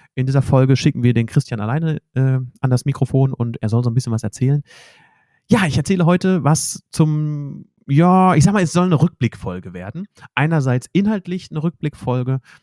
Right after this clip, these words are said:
einerseits, auf der anderen Seite soll's aber auch, ähm, so ein bisschen in Zahlen, ähm, möchte ich ein bisschen in Zahlen reden, was wir so in den letzten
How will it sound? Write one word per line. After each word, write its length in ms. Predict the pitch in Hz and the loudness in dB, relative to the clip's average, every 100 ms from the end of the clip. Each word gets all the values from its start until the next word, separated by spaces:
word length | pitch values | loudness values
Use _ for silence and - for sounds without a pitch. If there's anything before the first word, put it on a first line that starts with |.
| _ | _
einerseits, 420 | 123 131 127 123 - | -2 0 0 -2 -2
auf 80 | |
der 100 | - | -2
anderen 200 | 92 151 | 0 2
Seite 220 | 131 131 123 | 2 0 0
soll's 220 | 120 131 | -2 -2
aber 200 | 113 - | -4 -2
auch, 220 | 117 - _ _ _ _ | -2 -4 _ _ _ _
ähm, 260 | 113 117 117 | 0 0 0
so 80 | 123 | 0
ein 60 | |
bisschen 360 | 160 - 151 143 | 0 -2 -6 -6
in 200 | - 120 | -8 -8
Zahlen, 720 | - - 127 156 117 104 98 _ _ _ _ - | -6 -4 -2 -2 -2 -4 -10 _ _ _ _ -10
ähm, 380 | 98 92 95 95 - | -8 -8 -10 -14 -12
möchte 400 | 127 139 156 143 | -10 -4 -4 -2
ich 40 | |
ein 40 | |
bisschen 180 | 143 - | -2 -4
in 80 | 113 | -8
Zahlen 400 | - 131 156 127 | -6 -4 -2 -4
reden, 380 | 107 104 139 135 | -4 -4 -4 -6
was 260 | 131 - - | -6 -6 -4
wir 100 | 123 | -4
so 120 | 123 | -4
in 140 | 117 | -6
den 100 | 120 | -6
letzten 480 | 117 131 - 127 123 | -4 -6 -8 -10 -10